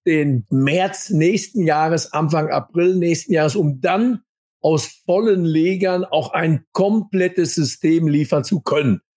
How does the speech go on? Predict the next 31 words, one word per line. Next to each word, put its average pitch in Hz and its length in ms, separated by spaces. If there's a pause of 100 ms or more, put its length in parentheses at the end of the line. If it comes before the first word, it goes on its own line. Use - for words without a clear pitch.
(140)
Wir 165 140
hätten 220 200
sicherlich 190 460
sechzig, 175 380
siebzig 180 380
Prozent 180 400
der 170 80
Produkte 165 500
jetzt 175 260
schon 165 140
verfügbar, 165 800
aber 143 400 (400)
ja, 165 240
da 160 160
macht 170 180
es, 160 140
glaube 165 240
ich, 123 100
Sinn, 175 180
das 165 200
komplette 165 420
System 165 540 (100)
funktional 156 560
anzubieten. 160 800
Aber 202 320
zum 175 220
Beispiel 175 320
unser 160 280
L 151 100
S 143 200
Touch - 500